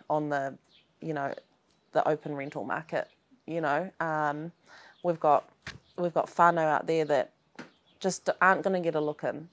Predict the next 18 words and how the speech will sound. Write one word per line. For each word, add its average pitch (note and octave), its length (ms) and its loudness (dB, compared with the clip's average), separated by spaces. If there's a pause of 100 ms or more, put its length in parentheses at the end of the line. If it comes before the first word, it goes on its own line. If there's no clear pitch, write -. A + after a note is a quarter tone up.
(120)
applying D3+ 420 -2
for C3 140 -10
rental D3+ 280 -8
properties. D#3 680 -8 (560)
Um, D#3 280 -4
so F3 200 0
we F3+ 540 -2 (160)
wanted D#3 520 -2
to D3+ 500 0 (2500)
try F#3 400 8
help, B2 360 -4 (680)
um, D#3 480 -6 (440)
people D#3 240 -8
that C#3+ 160 -2
weren't - 180 -6
gonna C#3 200 -8
get C3+ 160 -10
in B2+ 260 -8